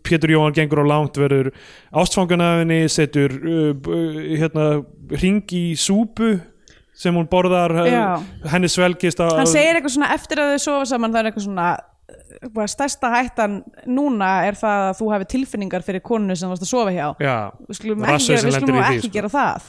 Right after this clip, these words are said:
Speaker 1: Þegar hann er búinn að einu sinni leggja lók, þá, þú veist, er
Speaker 2: Þá er hann ástfanginn.
Speaker 1: Og Fjölnir Þorgeirs mætir og gerir Heimlich, uh, á henni.
Speaker 2: Já.
Speaker 1: Sko, a-, aftur þessi cameo-kúltúr í þessu, sko. Mér fannst þetta eiginlega fyndið running gag að sama manneskjan væri alltaf að mæta að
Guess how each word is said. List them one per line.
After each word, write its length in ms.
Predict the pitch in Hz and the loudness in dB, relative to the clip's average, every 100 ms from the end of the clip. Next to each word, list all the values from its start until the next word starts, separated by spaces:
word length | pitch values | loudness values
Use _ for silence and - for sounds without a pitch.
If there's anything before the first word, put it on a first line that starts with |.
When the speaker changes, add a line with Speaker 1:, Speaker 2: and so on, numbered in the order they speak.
| - | -8
Speaker 1:
Þegar 80 | 143 | -4
hann 80 | 135 | -2
er 40 | |
búinn 140 | 131 147 | -2 -2
að 60 | 151 | 0
einu 80 | 143 | -2
sinni 160 | 143 | 0
leggja 220 | 147 143 | -2 0
lók, 320 | 139 147 139 - | 0 0 -2 -4
þá, 360 | 131 117 117 113 | -4 -4 -4 -8
þú 60 | - | -10
veist, 200 | 120 - | -10 -4
er 100 | 120 | -2
Speaker 2:
Þá 100 | 196 | 0
er 40 | |
hann 180 | 202 208 202 | -2 -2 -4
ástfanginn. 560 | - - 185 180 180 170 - _ 151 | -4 -8 -6 -4 -6 -12 -20 _ 0
Speaker 1:
Og 240 | 147 151 | 0 0
Fjölnir 320 | - 175 190 | 2 2 2
Þorgeirs 400 | 165 185 180 175 156 | 2 0 2 0 2
mætir 400 | 175 170 - 160 | 2 2 2 0
og 80 | |
gerir 180 | 151 147 | 2 0
Heimlich, 360 | 143 160 156 147 - - - | 2 2 2 0 -6 -18 -8
uh, 520 | 143 143 135 131 127 - _ _ _ _ | -2 0 2 0 -2 -8 _ _ _ _
á 80 | 139 131 | -2 2
henni. 380 | 147 175 170 | 2 0 -2
Speaker 2:
Já. 200 | 175 - - | -8 -16 -2
Speaker 1:
Sko, 140 | 175 180 | 0 2
a-, 440 | 196 - 226 220 - | 0 -10 -12 -12 -2
aftur 340 | 220 - 269 | -2 0 0
þessi 220 | 208 196 - | 2 0 0
cameo-kúltúr 880 | 220 226 196 180 160 - 156 143 | 2 4 4 4 2 0 0 0
í 60 | 127 | 0
þessu, 220 | 113 117 | -2 -6
sko. 480 | 107 - 113 110 113 - | -8 -8 -6 -6 -10 -16
Mér 480 | 147 143 143 175 220 | -14 -8 0 2 2
fannst 320 | - 226 220 - | 0 -2 -2 0
þetta 340 | 214 - 214 | -2 0 0
eiginlega 200 | 196 190 | 0 0
fyndið 340 | 208 214 208 196 | -2 0 0 2
running 280 | 196 185 | 2 0
gag 320 | 160 175 180 175 | 0 0 0 0
að 120 | 165 | -4
sama 300 | - 185 190 | -2 -2 0
manneskjan 400 | 180 175 165 165 | -2 -2 -2 -2
væri 160 | 156 160 | 0 0
alltaf 300 | 170 - 175 | -2 0 -2
að 20 | |
mæta 420 | 175 185 190 190 | 0 -2 -2 -2
að 140 | 175 | -2